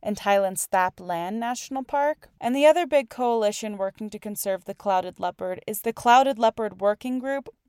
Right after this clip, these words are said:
which is comprised of several different organizations that have come together to streamline their goals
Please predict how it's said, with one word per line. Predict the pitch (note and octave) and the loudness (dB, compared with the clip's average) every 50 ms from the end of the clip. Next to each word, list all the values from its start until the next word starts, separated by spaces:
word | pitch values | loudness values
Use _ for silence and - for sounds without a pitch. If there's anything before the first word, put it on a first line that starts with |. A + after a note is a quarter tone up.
| _ _ _ | _ _ _
which | - A3+ A#3+ - - | -10 -10 -8 -8 -8
is | A#3+ - | -10 -6
comprised | - B3+ A#3+ A3+ - A3+ A3 A3 A3+ A3 - - | -4 -4 -4 -2 0 2 2 2 2 0 -2 -6
of | G#3+ G3 | -6 -4
several | - - - - A3 G#3 G#3 G3+ A3 G#3+ G#3 | -2 -2 -2 2 4 2 4 4 0 -2 -2
different | G3 G#3 G3 - G3 F#3+ - | -2 -6 -8 -8 -10 -8 -6
organizations | - F#3+ F#3+ F3+ F#3+ F#3 F3+ F3 - E3+ E3 F3 - - G3+ G#3 - | -4 -4 -4 -4 -8 -12 -10 -10 -10 -10 -10 -12 -12 -12 -10 -8 -2
that | - G3+ | 0 2
have | G3+ G3+ - | 0 0 -2
come | - G#3+ G3+ G3 | -2 -12 -12 -10
together | F#3 G3+ - G3 F#3 F#3 F#3 F#3+ F#3 F#3+ F3+ - | -10 -6 -4 -2 -2 -2 0 -2 -2 -2 -6 -10
to | - - G3 F3+ F3 E3+ - _ _ _ _ _ _ _ | -10 -10 -8 -8 -8 -10 -12 _ _ _ _ _ _ _
streamline | - - - - - C4+ C4+ C4+ C4 B3+ B3+ A#3 A#3 A3+ A3+ A3+ A3+ - | -4 -4 -4 -2 -2 -2 -2 0 0 0 0 0 -2 -2 -2 -6 -8 -8
their | - G3 G3+ G3 G3 F#3+ F#3+ F#3+ - | -2 2 4 4 4 4 0 -2 -2
goals | - G3 F#3+ F#3 F#3 F#3 F3+ F#3 F3+ - - | 0 2 2 2 2 0 -2 -6 -8 -10 -10